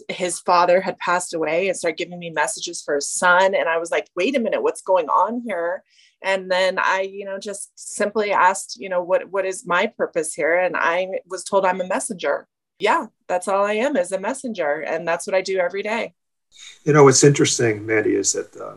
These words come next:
Speaker 2: I'm, I'm not picking on you, but I don't mean in a bad way. I had a conversation, uh, recently about, uh,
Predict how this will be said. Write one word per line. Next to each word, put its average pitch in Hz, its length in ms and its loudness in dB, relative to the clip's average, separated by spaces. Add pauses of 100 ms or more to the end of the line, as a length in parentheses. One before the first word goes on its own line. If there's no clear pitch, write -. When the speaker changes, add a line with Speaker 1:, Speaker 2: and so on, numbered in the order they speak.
(160)
Speaker 2:
I'm, 101 200 -18
I'm 107 160 -8
not - 220 0
picking 127 280 4
on 98 180 -8
you, 92 200 -10
but 90 140 -20 (180)
I 113 200 2
don't 101 120 2
mean 85 100 -4
in 87 60 -4
a 85 40 -10
bad 90 260 -10
way. - 140 -16 (360)
I 117 80 0
had 123 220 2
a 107 60 0
conversation, 110 1080 0 (140)
uh, 101 280 -10 (160)
recently 117 640 4
about, 98 400 -6 (300)
uh, 95 280 -10